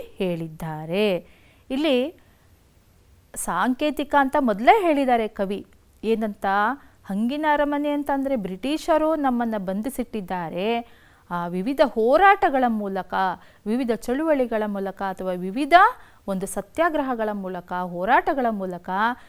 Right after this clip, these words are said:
ನಮ್ಮ ಭಾರತೀಯರು ಹೋರಾಟದಿಂದ ಬ್ರಿಟಿಷ್ ಎಂಬ ಪಂಜರದಿಂದ ಬಿಡಿಸಿಕೊಂಡು ನಾವು ಈಚೆ ಬರ್ಬೇಕು, ಸ್ವತಂತ್ರರಾಗ್ಬೇಕು, ಸ್ವತಂತ್ರ ಹಕ್ಕಿ ರೀತಿನಲ್ಲಿ ಆಗ್ಬೇಕು ಅಂತ ಇಲ್ಲಿ ಕವಿ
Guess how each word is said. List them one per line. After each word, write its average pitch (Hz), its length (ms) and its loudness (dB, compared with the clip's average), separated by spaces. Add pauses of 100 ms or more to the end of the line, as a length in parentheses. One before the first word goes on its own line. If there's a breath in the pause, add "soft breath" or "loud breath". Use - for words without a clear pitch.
(180 loud breath)
ನಮ್ಮ 170 200 -8
ಭಾರತೀಯರು 208 1080 0 (440 loud breath)
ಹೋರಾಟದಿಂದ 185 840 -2 (160)
ಬ್ರಿಟಿಷ್ 180 520 -8
ಎಂಬ 214 180 -4
ಪಂಜರದಿಂದ 185 720 -8 (560 soft breath)
ಬಿಡಿಸಿಕೊಂಡು 196 760 -4
ನಾವು 175 300 -8
ಈಚೆ 202 340 -6
ಬರ್ಬೇಕು, 180 560 -8
ಸ್ವತಂತ್ರರಾಗ್ಬೇಕು, 185 1400 -2 (240 soft breath)
ಸ್ವತಂತ್ರ 262 420 -4
ಹಕ್ಕಿ 220 400 2
ರೀತಿನಲ್ಲಿ 226 500 0
ಆಗ್ಬೇಕು 175 480 -6
ಅಂತ 165 160 -10
ಇಲ್ಲಿ 160 220 -8
ಕವಿ 190 400 -2